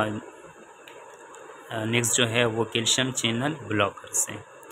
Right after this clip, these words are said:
ये भी antihypertensive drugs हैं। अ, तो ये drugs जो है इसकी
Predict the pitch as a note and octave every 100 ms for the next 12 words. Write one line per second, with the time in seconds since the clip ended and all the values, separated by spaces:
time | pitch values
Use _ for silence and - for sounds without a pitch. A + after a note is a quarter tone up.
0 | - - - - A2 A#2 A2 A#2+ A#2 -
1 | A#2 A#2 A2 A2 A2 - A2 - A2 G2+
2 | G#2+ A2 - C3 C#3 - - - - -
3 | - - - A2 G#2 G#2 G#2 G#2+ - A2+
4 | A2+ - - C#3 B2 B2 A2+ B2+ A#2+ B2
5 | A#2 B2 C3 B2 - D3+